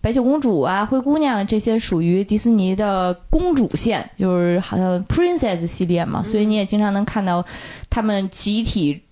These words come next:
Speaker 1: 出现，然后像在破坏王，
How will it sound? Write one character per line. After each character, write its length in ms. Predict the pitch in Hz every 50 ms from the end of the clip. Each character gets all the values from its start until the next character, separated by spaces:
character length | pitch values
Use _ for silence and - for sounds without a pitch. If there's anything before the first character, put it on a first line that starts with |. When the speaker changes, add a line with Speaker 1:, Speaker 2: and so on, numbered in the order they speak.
| _
Speaker 1:
出 220 | - - - 208 208
现， 460 | 202 - 226 196 165 147 131 107 104
然 120 | 165 160
后 320 | 160 175 180 185 185 180 175
像 300 | 180 - 220 202 196 190
在 420 | 196 190 185 180 180 175 170 170 - - _ - - - - - - - - _ -
破 380 | - - - 277 247 233 214 214
坏 300 | 214 - 233 214 202 185
王， 260 | 175 170 185 247